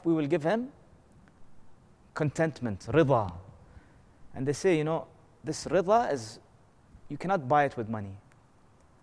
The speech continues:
So many people, celebrities, they have money, they have cars, they have wealth and fame and beauty and girls and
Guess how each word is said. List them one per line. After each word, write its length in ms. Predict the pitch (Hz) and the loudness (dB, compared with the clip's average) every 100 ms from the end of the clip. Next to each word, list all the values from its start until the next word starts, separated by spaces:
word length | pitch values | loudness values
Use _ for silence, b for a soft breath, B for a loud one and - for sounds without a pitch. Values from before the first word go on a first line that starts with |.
| _ _ _ _ _ _ | _ _ _ _ _ _
So 160 | - 196 | -8 -2
many 160 | 196 196 | 0 0
people, 340 | 190 185 175 | 0 0 0
celebrities, 640 | - 165 170 180 - 139 | 4 2 4 2 0 -2
they 80 | 127 | 2
have 240 | 165 170 143 | 4 2 2
money, 380 | 160 175 156 | 2 2 2
they 120 | 123 139 | 0 0
have 220 | 147 - | -2 -2
cars, 540 | 165 175 170 143 113 | 4 8 10 8 2
they 120 | 131 | 0
have 380 | 143 156 143 131 - B B 117 | 4 6 4 0 -16 B B 0
wealth 420 | 156 180 143 120 | 6 8 6 0
and 180 | 131 120 | -8 -6
fame 500 | 190 202 190 147 117 | -2 0 2 0 -4
and 260 | 113 120 | -6 -6
beauty 540 | 127 196 - 170 143 117 | 0 0 0 0 0 0
and 180 | 120 | 0
girls 480 | 127 202 196 151 113 | 4 8 10 8 4
and 300 | 117 107 90 | -4 -8 -12